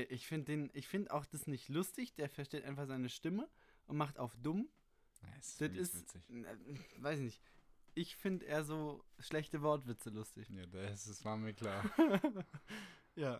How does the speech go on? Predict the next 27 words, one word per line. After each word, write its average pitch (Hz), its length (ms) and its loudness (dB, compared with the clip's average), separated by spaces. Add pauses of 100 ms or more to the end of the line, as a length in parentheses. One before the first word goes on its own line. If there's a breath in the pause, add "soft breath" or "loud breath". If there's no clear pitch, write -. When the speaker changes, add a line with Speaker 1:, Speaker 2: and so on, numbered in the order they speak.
(120)
Speaker 1:
und 147 120 2
immer 165 200 4
wenn 165 100 2
ich 165 80 0
so 151 100 -6
Teddy 170 360 -4
sehe, 175 260 2
ich 185 160 -4
guck 269 220 -2
mir 254 80 2
das 220 100 0
immer 202 180 0
auf 175 120 -10
TikTok - 400 -6
an, 143 120 -2
so. 107 80 -4
Ich 117 140 -8
denk 175 300 0
immer, - 160 -4 (200)
"Komm, 139 260 -2
ich - 120 -16
geb 165 160 -4
ihm 151 120 -4
eine 143 80 -2
Chance. 127 360 -4
Heute, 185 380 2
Speaker 2:
Mhm. 92 60 -8